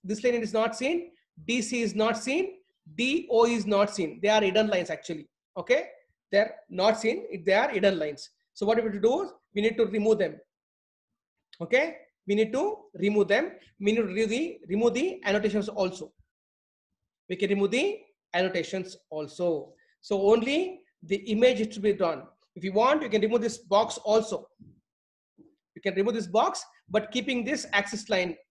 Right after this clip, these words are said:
uh, at thirty degree angle line to be kept. X O and O Y. This line has to be kept with the horizontal line, and the other things to be kept as it is, whereas this box you can remove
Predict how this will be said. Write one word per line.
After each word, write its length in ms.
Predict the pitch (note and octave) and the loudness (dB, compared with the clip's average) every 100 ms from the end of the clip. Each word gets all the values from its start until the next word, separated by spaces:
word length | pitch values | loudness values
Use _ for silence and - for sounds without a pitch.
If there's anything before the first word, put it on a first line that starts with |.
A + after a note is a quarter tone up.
| F3+ | -6
uh, 140 | F#3 F3 F#3+ | -4 -4 -6
at 120 | - | -6
thirty 160 | G#3 | -2
degree 200 | A3+ A3 | 0 2
angle 200 | G#3 G3 | 2 2
line 380 | G3+ D#4+ - - _ _ _ | 0 -2 -4 -16 _ _ _
to 60 | G#3+ | -4
be 100 | A3 | -2
kept. 380 | G3 - - - _ _ _ _ _ _ G#3 | -2 -2 -4 -20 _ _ _ _ _ _ -2
X 340 | G#3+ A3 - - | -2 -2 -10 0
O 420 | A3+ C4 F4 - - _ _ _ _ | 4 4 2 -6 -18 _ _ _ _
and 280 | G3 G3 F#3+ - - | -2 -2 -2 -10 2
O 220 | A3 A3+ | 6 6
Y. 340 | G3 F#3+ E3 - - | 6 2 2 -6 -20
This 320 | F3 G#3+ A3+ A#3 | -6 -4 -2 0
line 260 | A#3 B3+ | 2 2
has 160 | G3+ F#3+ | -2 -6
to 80 | F#3 | -8
be 100 | G3+ | -2
kept 260 | A3+ G#3 | -2 -2
with 160 | G#3+ - | -6 -6
the 260 | C4 G4+ - _ _ - | -4 -4 -6 _ _ -4
horizontal 360 | G3 G#3 G#3 F3+ | -2 0 -2 -2
line, 300 | G3+ E4+ - _ _ G3 | 0 -2 -8 _ _ 0
and 240 | G3+ G#3 | 0 0
the 160 | G#3+ G#3 | 0 2
other 140 | A#3 | 2
things 220 | B3 A3+ | 0 -4
to 100 | A3+ | -4
be 360 | G3 D4+ F#4+ - _ _ _ | -4 -6 -6 -14 _ _ _
kept 180 | G#3 G#3 | -4 0
as 160 | G3+ F#3+ | -2 -2
it 140 | F#3+ | 2
is, 260 | A#3 D#4+ - - _ | 2 2 -6 -18 _
whereas 400 | F#3+ G#3+ A#3 - | 2 4 4 0
this 160 | A3 - | -4 0
box 280 | G#3+ A3+ A#3 | 2 2 2
you 60 | |
can 260 | A#3 C#4 G#4 - _ _ F3 | 2 2 0 -10 _ _ 0
remove 380 | G#3 F3+ D#3+ | 0 2 0